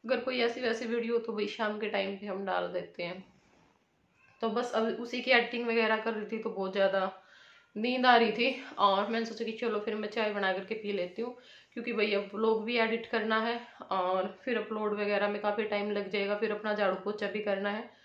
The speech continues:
वो वीडियो सेव हुई तब तक मैंने सामान तो अपना सारा उठा के रख दिया, जो भी इधर उधर पड़ा होता, सुबह सुबह कपड़े, चप्पल, जूते, जो भी।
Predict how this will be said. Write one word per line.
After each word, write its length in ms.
वो 60
वीडियो 280
सेव 300
हुई 160
तब 240
तक 140
मैंने 220
सामान 400
तो 60
अपना 220
सारा 280
उठा 300
के 180
रख 180
दिया, 260
जो 160
भी 220
इधर 220
उधर 220
पड़ा 200
होता, 280
सुबह 260
सुबह 260
कपड़े, 680
चप्पल, 360
जूते, 320
जो 200
भी। 200